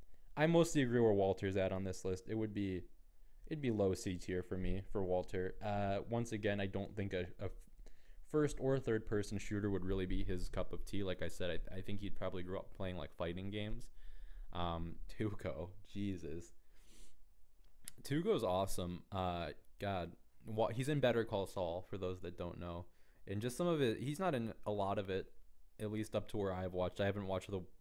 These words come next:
newest, newest season that's currently going on. I've watched everything that's on Netflix, and I really enjoyed, uh, the episodes he was in on Better Call Saul. Uh, what crazy motherfucker. I also enjoy that Thanos meme,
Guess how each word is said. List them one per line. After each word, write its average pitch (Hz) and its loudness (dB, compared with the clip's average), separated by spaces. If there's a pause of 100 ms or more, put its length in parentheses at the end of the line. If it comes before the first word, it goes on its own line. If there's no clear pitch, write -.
(100)
newest, 98 0
newest 92 0
season 90 -2
that's 82 -2
currently 101 -2
going 113 0
on. 117 -2
I've 95 -2
watched 95 0
everything 92 0
that's 87 -2
on 82 -2
Netflix, - -4
and 104 2
I 104 2
really 110 4
enjoyed, 90 0 (640)
uh, 92 0
the 92 2
episodes 87 -2
he 87 0
was 85 -2
in 80 -4
on 80 -4
Better 80 -2
Call 78 -4
Saul. 78 -4 (560)
Uh, 92 0 (120)
what 104 -4
crazy 131 8
motherfucker. 90 2
I 87 0
also 107 2
enjoy 98 4
that 87 0
Thanos 90 -2
meme, 87 -4